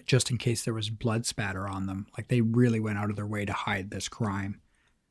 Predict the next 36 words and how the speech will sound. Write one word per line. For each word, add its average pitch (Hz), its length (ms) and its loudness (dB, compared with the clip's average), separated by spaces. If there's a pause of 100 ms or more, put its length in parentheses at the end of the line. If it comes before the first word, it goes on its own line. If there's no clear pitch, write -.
(160)
All 175 220 12
of 185 60 12
the 175 60 10
garbage 131 380 8
bags 110 300 0
were 120 80 2
placed 117 400 -2
behind 120 340 2
a 110 60 2
shed 107 540 4
at 113 120 -4
the - 60 2
back 110 300 0
of 113 60 -8
the 110 80 -4
Lasota 104 480 -2
property. 113 640 0 (380)
At 139 120 8
some 175 240 12
point, 151 260 6
Rafal's 139 440 6
sister 135 340 4
and 123 180 2
her 123 100 6
husband 127 480 6
returned 143 440 8
to 143 60 8
the 107 100 4
house. - 640 -2 (300)
They 135 100 10
spoke 151 400 8 (140)
briefly 170 440 10
with 151 260 6
Rafal 117 560 2 (180)
and 123 180 8
Michelle, 120 640 4